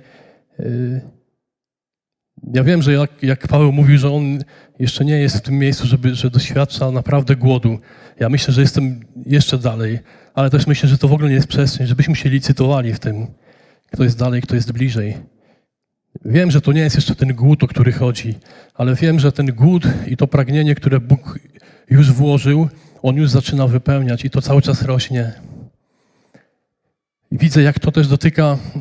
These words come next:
y, właściwie wszystkiego w moim życiu. Jak, jak dokon-, dokon-, dokonują się zmiany, e, które ja wiele razy o swoich siłach próbowałem zrobić.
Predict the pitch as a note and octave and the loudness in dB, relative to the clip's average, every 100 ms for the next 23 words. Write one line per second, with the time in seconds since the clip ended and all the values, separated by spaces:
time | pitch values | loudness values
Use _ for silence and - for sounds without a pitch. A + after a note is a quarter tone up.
0 | C3+ C3 C3 B2+ C#3 - _ _ _ - | -12 -10 -8 -10 -14 -20 _ _ _ 0
1 | - D3 C#3+ - - - - F#3 C#3+ C3+ | 0 2 2 2 -2 -4 0 0 0 0
2 | B2+ B2+ B2 B2+ B2 A2+ G#2+ - - _ | -2 0 -2 -2 -4 -6 -8 -14 -20 _
3 | _ _ _ _ _ _ _ - A2+ B2+ | _ _ _ _ _ _ _ -8 -4 -4
4 | - C3 B2+ C#3+ D3+ C#3+ C#3 C#3+ D3 C#3 | -2 -2 0 0 0 -2 0 0 0 0
5 | C#3 D3 D#3+ D#3+ D#3+ - A#2+ C#3 D#3+ D#3+ | 0 2 4 4 2 0 0 0 0 0
6 | C#3+ C#3+ - - - _ - A#2 - B2+ | 0 -2 -4 -18 -20 _ -8 -6 0 2
7 | C3+ C#3 D3 D#3 D#3 C#3+ C#3+ C3+ - D3 | 2 2 2 2 2 2 2 0 0 2
8 | D3 - F3+ D3+ - - - B2 C3 B2+ | 0 0 0 0 -2 -4 0 2 2 0
9 | B2 B2+ C3 A#2 A#2 - | 0 -2 -2 -4 -6 -10